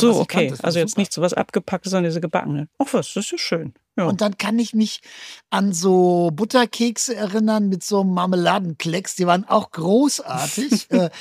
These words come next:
Speaker 2: aber wir sind ja auch viel marschiert. Also deswegen
Speaker 1: Hm.
Speaker 2: war das, glaub ich, kein
Speaker 1: Ja.
Speaker 2: Problem.
Speaker 1: Nö, das sowieso nicht, ja. Nee, aber es gab ja auch diese abgepackten Sachen noch, so ganz andere, so diese komische Nippon oder so. Erinnerst du dich daran? So ganz klebriges, komisches, dreieckiges Zeug und so?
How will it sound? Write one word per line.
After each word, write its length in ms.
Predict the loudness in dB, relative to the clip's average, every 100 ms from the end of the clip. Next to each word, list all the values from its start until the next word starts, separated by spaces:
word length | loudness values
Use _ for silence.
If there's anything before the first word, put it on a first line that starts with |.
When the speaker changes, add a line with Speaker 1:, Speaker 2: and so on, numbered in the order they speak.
| -10
Speaker 2:
aber 200 | 0 4
wir 80 | 4
sind 140 | 4 2
ja 60 |
auch 60 | 2
viel 180 | 4 2
marschiert. 560 | 4 2 2 0 0
Also 180 | -4 -4
deswegen 420 | -4 -2 0 2 2 2
Speaker 1:
Hm. 60 |
Speaker 2:
war 100 | 0
das, 120 | -2 0
glaub 160 | -2
ich, 100 | -2
kein 120 | 0
Speaker 1:
Ja. 60 | 0
Speaker 2:
Problem. 360 | 0 -6 -6 -8 _ -4
Speaker 1:
Nö, 140 | 0
das 180 | 0 0
sowieso 360 | -2 -2 0 0
nicht, 240 | 0 -2
ja. 180 | -2 -2 -8 -10 0
Nee, 100 | 2
aber 80 | 2
es 100 | 0
gab 160 | 0
ja 80 | 0
auch 100 | -2
diese 220 | -2 0
abgepackten 600 | 0 -2 -6 -6 -10 -6
Sachen 240 | -4 -2 -4
noch, 100 | -4
so 120 | -6
ganz 220 | -4 -4
andere, 140 | -2 -2
so 60 |
diese 160 | -2 -4
komische 320 | -2 -2 0
Nippon 520 | 2 0 0 0 2
oder 180 | 2 2
so. 80 | 2
Erinnerst 320 | 0 0 -4
du 20 |
dich 100 | -6
daran? 260 | -2 0 0
So 80 | 0
ganz 220 | -2 -4
klebriges, 680 | -2 -2 -2 -2 -2 -2 -6
komisches, 500 | -4 -2 0 -2 -2
dreieckiges 640 | -2 -2 -2 -4 -6 -6
Zeug 300 | -4 -2 -2
und 80 | -4
so? 160 | -4